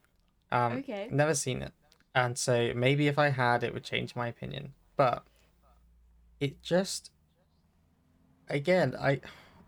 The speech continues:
Speaker 1: I just can't. I, I'm, it annoys me. I
Speaker 2: Ye-
Speaker 1: don't know why. It annoys me.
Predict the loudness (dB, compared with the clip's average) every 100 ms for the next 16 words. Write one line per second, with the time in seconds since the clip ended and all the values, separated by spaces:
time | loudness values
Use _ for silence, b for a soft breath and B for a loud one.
0 | _ -8 -4 -6 -6 -12 -10 -4 -2 -2
1 | -4 -6 -2 -4 -4 -12 B B B _
2 | -20 -20 -20 -20 _ 0 4 6 6 4
3 | 2 0 0 4 4 4 4 4 4 2
4 | 0 0 0 0 -2 -4 -10